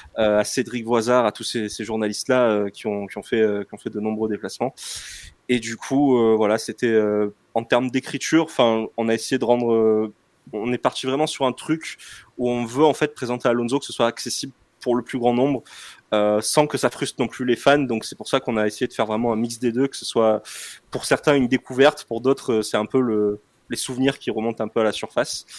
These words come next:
Euh, et puis voilà, donc, euh, je, je sais que Manu, euh, Touzo a été, <laughs> a été de la partie aussi, parce que, bah, ça a été mon, mon relecteur.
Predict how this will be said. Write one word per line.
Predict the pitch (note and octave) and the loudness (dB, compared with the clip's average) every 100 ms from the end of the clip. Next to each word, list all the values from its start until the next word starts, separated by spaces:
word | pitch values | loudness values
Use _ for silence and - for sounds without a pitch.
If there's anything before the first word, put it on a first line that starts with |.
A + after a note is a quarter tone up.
| - - - - - | -16 -16 -18 -20 -4
Euh, | G#2+ G2+ G2+ G2 G2 G2 G#2+ | 0 0 0 0 -2 -2 -4
et | |
puis | - A#2+ | -6 -4
voilà, | A2+ G2+ A#2+ | -2 0 0
donc, | G#2 - | -4 -2
euh, | A2+ G#2 G2+ | 0 2 0
je, | G#2 G#2 A2+ G#2+ G#2+ - - - - _ | -4 -4 0 2 0 -4 -14 -16 -18 _
je | A2+ A#2+ | -6 -4
sais | - C#3+ | -2 -2
que | C3 | 4
Manu, | B2+ C3+ D3 | 4 6 6
euh, | C3 B2+ | 6 2
Touzo | - A#2+ C3 C#3+ | -4 -4 2 4
a | A#2 | 4
été, | A2 - C3+ B2 - D#3+ - | 2 2 4 4 0 -2 0
<laughs> | C3 - - - | -2 -2 -14 -2
a | A2 | 2
été | C3 C#3+ | 2 2
de | C3 | 2
la | B2 | 2
partie | - - - | 2 0 0
aussi, | C3+ - C#3 | 0 0 -4
parce | C#3 A2 - | -2 -4 -2
que, | |
bah, | A2+ A2 | 0 0
ça | - | 0
a | A2 | 0
été | C3 | 0
mon, | B2 G#2+ - | 0 0 -2
mon | A#2 A#2+ | 0 4
relecteur. | C#3+ D3 - D3+ F3 | 6 4 4 2 2